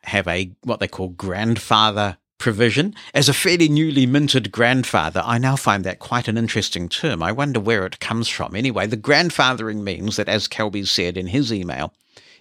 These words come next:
if you bought this app in the past, apparently you're not supposed to be charged again. I'm not quite sure how that's going to work.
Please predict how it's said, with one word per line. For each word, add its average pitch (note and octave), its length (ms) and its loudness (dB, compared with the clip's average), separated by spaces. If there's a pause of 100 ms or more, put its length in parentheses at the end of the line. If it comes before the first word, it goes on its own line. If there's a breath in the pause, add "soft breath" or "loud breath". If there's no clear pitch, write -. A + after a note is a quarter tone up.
if C#3+ 300 2
you D3 500 4
bought C#3+ 380 2
this D3+ 220 2
app E2 300 0
in B2+ 200 0
the A#2+ 60 2
past, D#2+ 480 -4 (260 loud breath)
apparently A2 400 0
you're G2+ 140 0
not G#2+ 280 0
supposed G2+ 380 -2
to G2+ 60 -8
be F#2 100 -8
charged F#2 480 -4
again. F#2 260 -2
I'm D#2+ 140 -4
not C3 180 0
quite B2+ 240 0
sure A2 180 2
how G#2 120 0
that's F#2+ 220 -6
going F2 220 -2
to F2 120 -6
work. G#2 400 -4